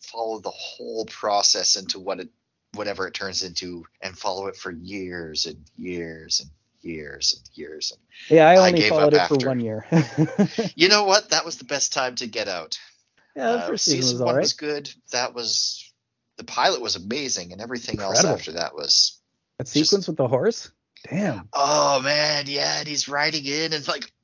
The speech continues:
Speaker 1: all the cars are out, like, on, on the, oh, man.
Speaker 2: On the freeway, and then, yeah, the, the horse gets ripped apart by zombies, and he hides in a tank. That's a great first episode. Uh, rest
Speaker 1: Really
Speaker 2: of the
Speaker 1: good.
Speaker 2: season is okay.
Speaker 1: Yep.
Speaker 2: I never watched
Speaker 1: Nothing
Speaker 2: further.
Speaker 1: else after that is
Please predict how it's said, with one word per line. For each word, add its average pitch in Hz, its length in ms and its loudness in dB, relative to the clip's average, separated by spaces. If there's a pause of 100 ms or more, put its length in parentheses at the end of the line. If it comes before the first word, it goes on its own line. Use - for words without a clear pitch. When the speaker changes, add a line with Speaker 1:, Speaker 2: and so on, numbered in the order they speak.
Speaker 1:
all 175 320 4
the - 180 -10
cars - 640 -4
are 185 160 -4
out, 160 480 -2 (360)
like, 131 260 -4 (260)
on, 147 240 0
on 139 220 -2
the, 123 360 -2 (540)
oh, 123 400 -10
man. 110 220 -12 (440)
Speaker 2:
On 135 80 0
the 127 60 0
freeway, 127 480 4
and 120 120 6
then, 117 220 2
yeah, 127 220 6
the, 110 220 0
the 110 120 -8
horse 127 240 -4
gets - 180 0
ripped 123 220 -2
apart 135 300 -2
by 127 100 2
zombies, 123 520 2
and 104 100 0
he 101 60 0
hides 110 280 0
in 120 100 4
a 110 40 -2
tank. 113 400 0 (260)
That's 311 160 4
a 269 140 8
great 190 260 8
first 165 240 2
episode. 127 460 2 (240)
Uh, 190 200 10
rest 262 260 6
Speaker 1:
Really 240 100 0
Speaker 2:
of 226 60 -2
the 247 60 -4
Speaker 1:
good. 240 100 6
Speaker 2:
season 240 160 2
is 247 120 0
okay. 240 560 4 (540)
Speaker 1:
Yep. 202 240 -8
Speaker 2:
I 165 80 6
never 139 260 6
watched 156 200 0
Speaker 1:
Nothing 185 340 0
Speaker 2:
further. 175 80 0
Speaker 1:
else 165 260 2
after 147 300 -2
that 139 260 2
is 127 240 -4